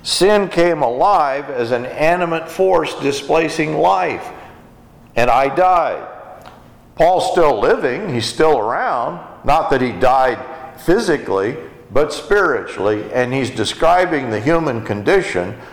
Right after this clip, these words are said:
in which mortality becomes a bigger problem than it should be. We take mortality, and in attempting to resolve it through whatever means,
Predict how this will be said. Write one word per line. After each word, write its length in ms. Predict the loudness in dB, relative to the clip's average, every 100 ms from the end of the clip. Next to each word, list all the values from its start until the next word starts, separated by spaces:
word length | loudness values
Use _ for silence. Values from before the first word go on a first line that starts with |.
| -20 -4
in 200 | 0 2
which 240 | 2 0
mortality 880 | 0 2 2 2 2 2 0 -2 -6
becomes 580 | -6 -6 0 2 2 -2
a 160 | -2 -2
bigger 440 | 0 0 4 2
problem 760 | 2 2 4 2 2 -2 -4 -10 -14 0
than 180 | 2
it 160 | 2 0
should 360 | 0 0 2 2
be. 380 | 2 2 -4 -14 -20 -20 -20 -20 -12 -2
We 140 | -2
take 320 | 2 2 2
mortality, 1040 | -2 0 0 0 2 2 2 0 -4 -10 -12 -16 -20 -6 0
and 200 | 2 2
in 140 | 0
attempting 800 | -2 -2 0 0 0 -2 -2 -4
to 120 | -2
resolve 800 | 0 0 0 2 2 4 2 0
it 300 | -2 -4 -6
through 640 | -8 2 4 4 2 -2 -8 -16 -20 -20 -20 -20 -2
whatever 440 | 2 4 4 2 -2
means, 640 | -2 -2 -2 -2 -4 -8